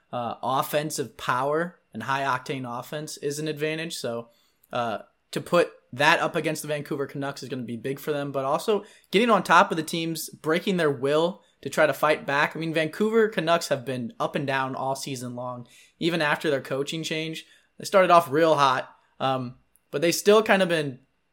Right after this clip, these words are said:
like, a little wishy-washy. So if you can get up two on this team again, yeah, if you can get up two on this team again, uh, there's nothing in my mind that thinks that, oh, Vancouver's gonna fight hard till the end and, like, they're gonna give you a, a real battle. And, like,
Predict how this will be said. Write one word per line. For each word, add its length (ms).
like, 200
a 40
little 340
wishy-washy. 840
So 260
if 100
you 80
can 140
get 160
up 200
two 340
on 160
this 140
team 220
again, 480
yeah, 280
if 160
you 80
can 120
get 160
up 160
two 260
on 100
this 140
team 240
again, 480
uh, 80
there's 300
nothing 360
in 60
my 100
mind 320
that 140
thinks 260
that, 240
oh, 140
Vancouver's 580
gonna 160
fight 280
hard 220
till 180
the 100
end 300
and, 140
like, 240
they're 100
gonna 200
give 220
you 220
a, 120
a 80
real 300
battle. 500
And, 120
like, 180